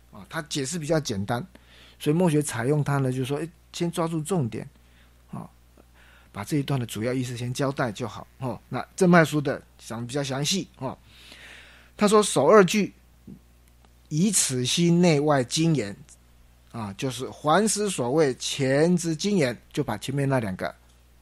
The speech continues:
抓过来。啊，前面这两句就是在讲前面那两个，初能外虚，那就是第一个。第二个，次能内测。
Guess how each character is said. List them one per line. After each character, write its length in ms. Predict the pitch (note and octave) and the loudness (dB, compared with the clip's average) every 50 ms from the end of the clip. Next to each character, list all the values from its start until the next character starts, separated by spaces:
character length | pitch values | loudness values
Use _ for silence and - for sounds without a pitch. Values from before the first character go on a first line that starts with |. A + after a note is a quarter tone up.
| _ | _
抓 120 | - C3+ B2 | -4 -4 -2
过 140 | - C3+ | 0 0
来。 180 | A#2 G2 F2 - - _ _ _ _ _ _ _ _ _ _ _ _ _ _ _ _ _ _ _ | -2 -2 -4 -6 -10 _ _ _ _ _ _ _ _ _ _ _ _ _ _ _ _ _ _ _
啊， 160 | - G#2 G2 - - _ _ _ _ _ _ - | -8 -8 -8 -8 -10 _ _ _ _ _ _ -4
前 100 | - C3+ | 0 0
面 140 | D3+ D#3+ | 2 2
这 100 | C#3+ D#3 | 2 2
两 160 | D3 C3+ A2 A2 | 0 0 0 -2
句 140 | B2+ C3+ | -4 -6
就 140 | C3 D#3 C#3+ | -6 -6 -6
是 40 | C#3 | -4
在 120 | D#3 C#3 | -4 -6
讲 180 | A#2 - G2 F#2+ | -6 -6 -8 -8
前 140 | - A#2+ A#2 | -8 -8 -6
面 80 | B2 A#2+ | -6 -6
那 100 | B2 A#2 | -6 -6
两 160 | G2 F2 E2+ | -8 -10 -10
个， 200 | - - F2 - - - - - - - - - | -12 -12 -14 -14 -14 -18 -20 -20 -20 -20 -20 -14
初 480 | - - - A3 A3 A3+ A3 A3 A3+ A3 | -12 -8 -4 0 0 2 2 4 4 6
能 260 | F#3 D3+ C#3 D3 C#3+ | 4 4 4 2 2
外 200 | E3+ F3 D#3 C3+ | 2 2 4 2
虚， 240 | C3 - D3 C#3+ D3 C3+ | 2 0 -2 -2 -2 -2
那 80 | C3+ | -4
就 140 | B2+ - A#2+ | -4 -4 -6
是 80 | G#2+ - | -6 -2
第 220 | - G3+ G3+ G3+ | 0 2 2 2
一 20 | F3+ | 2
个。 180 | D3+ C#3 - - _ _ _ _ - - - - - - - - - - - _ _ _ _ _ | 2 0 0 -2 _ _ _ _ -20 -20 -20 -20 -20 -20 -20 -20 -20 -20 -20 _ _ _ _ _
第 140 | - G3+ G#3 | -2 0 4
二 160 | G#3+ A3+ G#3+ | 6 6 6
个， 260 | E3+ - D3+ A#2+ - - | 6 4 0 -2 -4 -4
次 240 | - - - F#3 E3+ | -6 -4 -2 0 0
能 480 | D3+ C3+ A#2+ A#2 A#2+ A#2 G#2+ G#2+ A2+ B2+ | 0 0 -2 -4 -4 -4 -4 -4 -4 -2
内 160 | C#3+ C3 G#2+ | -2 -4 -4
测。 280 | F#2 - - D3+ A2+ | -6 -8 -8 -8 -8